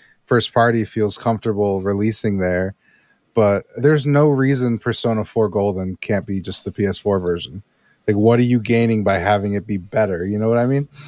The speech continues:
So I think it's just a matter of degrees. If, if, you know, Clown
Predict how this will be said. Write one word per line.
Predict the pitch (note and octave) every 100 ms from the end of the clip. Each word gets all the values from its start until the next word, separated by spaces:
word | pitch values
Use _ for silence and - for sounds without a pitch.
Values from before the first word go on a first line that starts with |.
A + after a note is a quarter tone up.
| - - -
So | - F#3+
I | F#3 F#3+
think | A#3+ C#4
it's | -
just | G#3
a | B3+
matter | F3 D#3+ E3
of | D3
degrees. | C#3 A#2 B2+ A2+ G2 -
If, | C#3 B2 - - - _ _ _ _ _
if, | A#2+ B2+ A2 - B2+
you | B2+ A#2+
know, | A2 G2+ G2 _
Clown | - C#3+ C3 B2+ B2 B2 A#2+